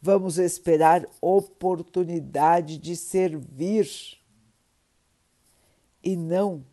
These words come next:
ficarmos exigindo a nossa purificação. Todo dia é dia de recomeçar.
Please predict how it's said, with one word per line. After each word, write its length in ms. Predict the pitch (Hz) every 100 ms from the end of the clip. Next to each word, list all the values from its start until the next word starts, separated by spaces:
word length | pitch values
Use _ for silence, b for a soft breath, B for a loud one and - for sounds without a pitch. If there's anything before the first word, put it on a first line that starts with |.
| _ _ _ _ _
ficarmos 1080 | - 180 - 160 160 175 160 143 117 - - -
exigindo 1400 | 180 165 139 160 147 123 147 180 170 151 135 135 120 - _ _ _ _ _ _
a 160 | - 160
nossa 640 | 151 143 156 151 - 147 147
purificação. 1300 | _ - 165 147 147 143 131 135 127 - - - 139 _ _ _ _ _ _ _ _ _ _ 110 110 _ _ _ _ _ _ _ _ b b b b - _
Todo 560 | 226 233 262 196 214 185
dia 520 | 135 160 220 220 202
é 20 |
dia 460 | 127 131 180 214 196
de 180 | 165
recomeçar. 1300 | 180 180 247 - - 233 214 208 214 - - 120 104